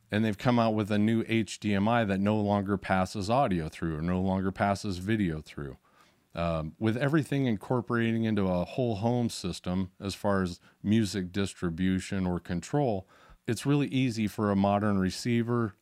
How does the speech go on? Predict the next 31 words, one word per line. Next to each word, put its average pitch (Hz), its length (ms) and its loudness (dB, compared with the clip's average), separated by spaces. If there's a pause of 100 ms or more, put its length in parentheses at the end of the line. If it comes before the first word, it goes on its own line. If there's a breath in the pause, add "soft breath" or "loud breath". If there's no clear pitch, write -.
(100)
or 101 240 2
amplifier, 98 640 0
what 95 180 0
have 92 260 0
you, 82 180 -4 (480 soft breath)
to 127 100 2
be 110 220 2
outdated 95 800 0 (340)
really 135 340 2
within 110 300 -2
a 120 60 -4
couple 113 340 0
years. 95 500 2 (440)
And 175 100 6
it 196 60 6
really 185 280 4
is 156 140 2
just 143 320 -4
a 113 60 0
trade-off. 85 640 -2
You 107 100 -2
know, 101 120 2
if 104 100 -2
you 160 100 4
don't 156 160 2
want 135 140 0
a 110 60 -2
second 104 420 -2
box 98 380 2
for 92 280 0
a, 85 160 0